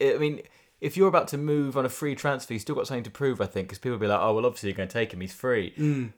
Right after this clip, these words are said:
Speaker 1: But he is a absolutely quality all-round player.
Speaker 2: Yeah, I, I think there's, uh, there's hope there. Uh, Continental, Frenkie de Jong. Quintessential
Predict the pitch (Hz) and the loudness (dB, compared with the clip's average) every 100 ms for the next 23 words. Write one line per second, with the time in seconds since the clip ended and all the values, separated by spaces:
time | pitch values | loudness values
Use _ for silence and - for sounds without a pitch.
0 | _ - 120 - 120 131 110 - _ - | _ 2 2 2 -2 -2 -2 -8 _ -12
1 | - 120 - 117 92 - 101 - 104 101 | -2 -2 -2 -8 -10 -8 -10 -4 -2 -2
2 | 107 104 101 101 98 101 107 104 131 214 | 0 0 2 0 0 0 0 0 -2 -4
3 | - _ - 143 139 165 151 147 - 143 | -6 _ -4 -2 -2 -4 -6 -8 -8 -6
4 | 151 160 156 220 120 107 _ _ _ - | -4 -4 -4 -6 -8 -14 _ _ _ -2
5 | 147 151 156 151 151 156 185 190 208 208 | 4 6 8 6 6 4 4 4 4 2
6 | 269 - _ _ _ _ _ _ _ - | 0 -10 _ _ _ _ _ _ _ -2
7 | 202 180 151 127 - - _ - 220 214 | 0 0 -2 -4 -8 -16 _ 2 6 6
8 | 202 - 147 135 - 131 127 | 4 -2 -2 -2 -4 -4 -4